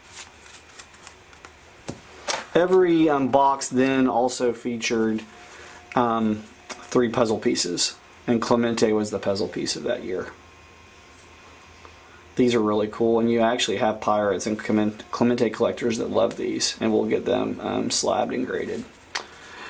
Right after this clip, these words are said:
Well, guys, hey, thanks for tuning in. I hope this was at least a little bit of opening day fun for you. Um,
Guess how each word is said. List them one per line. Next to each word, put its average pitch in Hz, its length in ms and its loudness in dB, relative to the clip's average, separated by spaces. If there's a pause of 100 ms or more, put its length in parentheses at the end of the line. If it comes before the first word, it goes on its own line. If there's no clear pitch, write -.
(180)
Well, 135 100 4
guys, 160 420 2 (140)
hey, 151 180 2
thanks 190 360 2
for 139 320 2
tuning 135 380 2
in. 131 300 2
I 123 140 0
hope 160 260 0
this - 180 -6
was 120 140 -4
at 120 80 -2
least 131 300 -2
a 123 40 4
little 120 400 4
bit 131 380 2
of 120 140 2
opening 123 380 2
day 117 220 2
fun 123 460 2
for 139 200 -2
you. 139 400 2 (680)
Um, 113 640 2